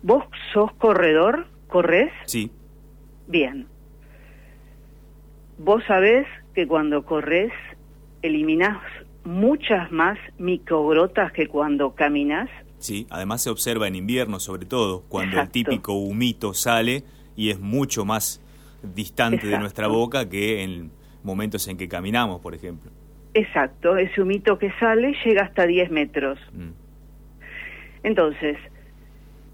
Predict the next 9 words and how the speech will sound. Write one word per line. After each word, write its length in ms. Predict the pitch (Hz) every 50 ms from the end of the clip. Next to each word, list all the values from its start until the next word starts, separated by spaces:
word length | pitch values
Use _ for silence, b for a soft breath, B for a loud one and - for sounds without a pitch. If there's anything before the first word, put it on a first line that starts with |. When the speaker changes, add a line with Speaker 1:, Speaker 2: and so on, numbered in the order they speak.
| - - - - - - - - - - - - - - - - - - -
Speaker 1:
yo 280 | - - - 240 277
no 140 | 294 294 254
digo 280 | 226 254 254 262 254 254
que 80 | 233
no 100 | 214 214
lo 120 | 220 220 214
hagan, 520 | 220 214 185 165 151 147 151 151 143 - - - - - - - - - - - - - - - - - - - - -
digo 640 | 185 160 240 247 254 233 233 254 254 - 381 - - - - - - - - - -
que 200 | - 190 180